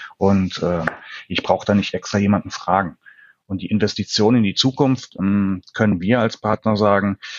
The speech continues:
das machen wir sehr, sehr stark. Wir haben vielleicht den Luxus, dass wir sagen, wir können, äh, mehr Leute einstellen, als wir vielleicht sofort in, äh, Projekte stecken können. Ähm, das nützt uns auch extrem,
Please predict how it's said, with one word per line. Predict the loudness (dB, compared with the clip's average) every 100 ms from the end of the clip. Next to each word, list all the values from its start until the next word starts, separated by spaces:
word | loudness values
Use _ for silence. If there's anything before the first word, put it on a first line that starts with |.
| -16
das | -10 -2
machen | -2 0 0
wir | 2
sehr, | 2 2
sehr | 2
stark. | 0 2 0 0 -10
Wir | -10 -6 -2 2
haben | 0
vielleicht | -2 -10 -2 0 0 2
den | 0
Luxus, | 2 0 -2 0
dass | -2 -2
wir | 0
sagen, | 2 2 0 -4 -16 -20 _
wir | -6 -4
können, | 0 2 2 2 2 2
äh, | 2 2 0
mehr | 0 2 4
Leute | 4 2 0
einstellen, | 0 0 0 0 0
als | -4 -4
wir | -4
vielleicht | -2 -4 -4
sofort | -8 -4 -2 -2
in, | -4 -6 -6 -10
äh, | -10 -12 -14 -20 _ _
Projekte | -2 -2 -2 -4
stecken | -2 0 0
können. | 2 2 2 0 -6 _ -20 -20 _ _ 0
Ähm, | 2 2 2 0 -2 -4
das | 0
nützt | 0 0 -2
uns | -2
auch | -2
extrem, | -6 -8 -8 -2 0 0